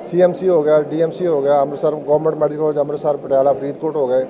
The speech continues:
ਉਹਨਾਂ ਨੂੰ ਹੱਬ ਬਣਾ ਕੇ ਅਸੀਂ ਜਿਹੜੇ ਹੁਣ ਸਾਡੇ ਤਰਨ ਤਾਰਨ ਦੇ ਵਿੱਚ,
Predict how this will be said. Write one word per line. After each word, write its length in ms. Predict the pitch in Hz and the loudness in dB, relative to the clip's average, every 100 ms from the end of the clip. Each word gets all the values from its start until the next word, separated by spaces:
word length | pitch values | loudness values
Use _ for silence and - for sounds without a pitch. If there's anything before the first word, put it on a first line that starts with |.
| - - - - | -10 -16 -16 -2
ਉਹਨਾਂ 160 | 190 233 | 2 4
ਨੂੰ 220 | 208 180 | 4 4
ਹੱਬ 120 | 175 | 4
ਬਣਾ 300 | 202 190 165 | 2 2 2
ਕੇ 160 | 160 175 | 0 -4
ਅਸੀਂ 140 | 180 | -2
ਜਿਹੜੇ 180 | 190 196 | -2 0
ਹੁਣ 120 | 208 | -2
ਸਾਡੇ 260 | 190 185 196 | -2 -2 0
ਤਰਨ 280 | 180 170 175 | 2 0 2
ਤਾਰਨ 260 | 175 180 | 0 2
ਦੇ 120 | 175 | -2
ਵਿੱਚ, 260 | 175 - | -2 -4